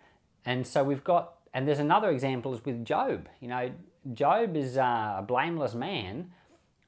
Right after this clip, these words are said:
but the devil goes and accuses Job of not being blameless, and God says to the devil, "All right, you can have a go at him then." So it, God gives the approval,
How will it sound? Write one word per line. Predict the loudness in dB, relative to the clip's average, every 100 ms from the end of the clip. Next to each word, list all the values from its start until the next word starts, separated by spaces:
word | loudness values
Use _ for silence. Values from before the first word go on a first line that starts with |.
| _
but | -4 -4
the | 0
devil | 2 4 4
goes | 4 4
and | 2
accuses | -4 -4 0 2 2 0
Job | 0 0 0 -2
of | -2
not | 0 0
being | -2 -4
blameless, | -4 -4 -6 -10 -12 -10
and | -2
God | 2 2 2
says | -2 -4
to | -6
the | -6
devil, | -2 0 0
"All | 4 4
right, | 6 6 6 0 _ _ _ _ _ _
you | -12
can | -2
have | 0 2
a |
go | 4 4
at | 2
him | 0 -4
then." | -8 -12 _ _ _
So | -10 -4 -2
it, | -4 -4
God | 0 2 2 0
gives | -4 -4 -4
the | -6
approval, | -8 -4 2 4 2 0 -2 -4